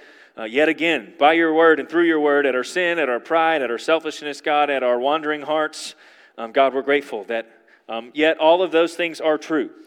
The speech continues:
Um, your grace, um, abounds all the more. Uh, Father, you tell us where sin abounds, grace abounds all the more. So God, we're grateful that we can approach your throne with boldness, God, not because of anything that we've done,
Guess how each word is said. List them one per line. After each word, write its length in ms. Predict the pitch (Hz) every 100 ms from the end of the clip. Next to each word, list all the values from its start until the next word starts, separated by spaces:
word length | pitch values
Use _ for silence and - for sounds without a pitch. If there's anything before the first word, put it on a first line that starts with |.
| _ -
Um, 240 | 110 104
your 160 | 123 123
grace, 520 | 131 135 120 - - _ - _ _
um, 260 | 113 110 104
abounds 440 | 123 120 123 127
all 120 | 127 120
the 80 |
more. 220 | 120 110 82 _ _ _ -
Uh, 140 | 110
Father, 280 | 117 120 120
you 80 | 127
tell 220 | - 127
us 160 | 120
where 100 | 120
sin 280 | 113 - 139
abounds, 400 | 131 127 104 90
grace 260 | 123 120 -
abounds 320 | 113 113 107
all 160 | 113 113
the 80 |
more. 240 | 107 101 90 _ _ _ _
So 140 | -
God, 200 | 127 -
we're 60 | 120
grateful 400 | 123 120 104 80 _ -
that 120 | 107
we 100 | 123
can 120 | -
approach 360 | 107 - 127 -
your 120 | 117
throne 340 | - 127 123
with 160 | 113 92
boldness, 480 | 123 131 131 - - - _
God, 200 | - -
not 240 | 120 131 -
because 260 | 127 131
of 80 | 120
anything 360 | 127 127 131 123
that 100 | 117
we've 180 | 127 120
done, 220 | 110